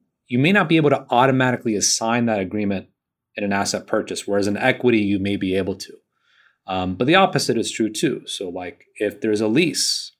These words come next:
a space lease, which comes, which is a expense contract, right? It's a liability,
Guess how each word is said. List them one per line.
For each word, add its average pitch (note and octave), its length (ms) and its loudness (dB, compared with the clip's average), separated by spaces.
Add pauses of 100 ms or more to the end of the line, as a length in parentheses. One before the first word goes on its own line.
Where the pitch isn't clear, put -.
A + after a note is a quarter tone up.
(280)
a - 60 -8
space - 400 0
lease, F2 240 -8
which - 280 -6
comes, A2 300 -4
which - 500 -10
is G2+ 160 0
a G2+ 320 0 (440)
expense - 460 2
contract, G2 600 -4
right? A2 260 -2 (520)
It's - 100 -10
a A#2 60 0
liability, A#2 840 2